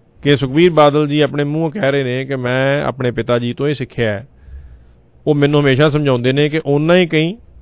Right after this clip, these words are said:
ਜਿੰਨਾ ਪੂਰਾ ਕਰ ਸਕੇ। ਔਰ ਨਾਲ ਹੀ ਉਹਨਾਂ ਨੇ ਬੜੀ ਵੱਡੀ ਗੱਲ ਕੀਤੀ ਹੈ ਕਿ ਲੀਡਰ ਜਿਹੜਾ ਆ, ਉਹ ਜ਼ੁਬਾਨ ਦਾ ਪੱਕਾ ਹੋਣਾ ਚਾਹੀਦਾ। ਇਹ ਸੁਣ ਕੇ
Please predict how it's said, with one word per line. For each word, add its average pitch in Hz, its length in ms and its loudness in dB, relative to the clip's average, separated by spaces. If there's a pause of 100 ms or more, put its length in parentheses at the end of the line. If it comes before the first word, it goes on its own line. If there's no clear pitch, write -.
(180)
ਜਿੰਨਾ 170 500 4
ਪੂਰਾ 156 320 2
ਕਰ 131 180 -2
ਸਕੇ। 107 280 -8 (1300)
ਔਰ 180 60 4
ਨਾਲ 180 340 8
ਹੀ 180 100 8
ਉਹਨਾਂ 165 240 2
ਨੇ 185 80 4
ਬੜੀ 202 220 2
ਵੱਡੀ 151 260 4
ਗੱਲ 143 160 6
ਕੀਤੀ 135 340 -2
ਹੈ 160 160 4 (1300)
ਕਿ 180 120 4
ਲੀਡਰ 170 760 6 (2250)
ਜਿਹੜਾ 147 460 8
ਆ, 151 40 4 (120)
ਉਹ 165 420 4 (540)
ਜ਼ੁਬਾਨ 147 480 8
ਦਾ 196 80 8
ਪੱਕਾ 170 280 0
ਹੋਣਾ 113 160 -2
ਚਾਹੀਦਾ। 107 260 -12 (1900)
ਇਹ 190 100 6
ਸੁਣ 185 240 2
ਕੇ 185 300 4